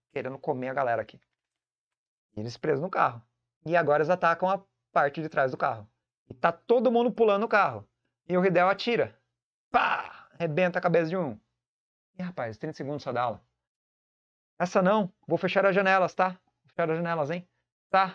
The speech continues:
fala o Hideo enquanto atira na cabeça do cara que morre lá longe.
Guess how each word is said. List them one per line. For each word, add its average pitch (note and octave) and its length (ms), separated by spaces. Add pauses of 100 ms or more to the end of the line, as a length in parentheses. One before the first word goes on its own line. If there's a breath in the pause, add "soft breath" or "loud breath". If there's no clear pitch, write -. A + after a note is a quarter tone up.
fala D3+ 240
o C#3+ 40
Hideo D3 220
enquanto D3 260
atira C#3+ 240
na C#3 100
cabeça C3 360
do B2+ 120
cara A#2+ 260
que B2 220
morre A2 280
lá G#2 160
longe. G2+ 600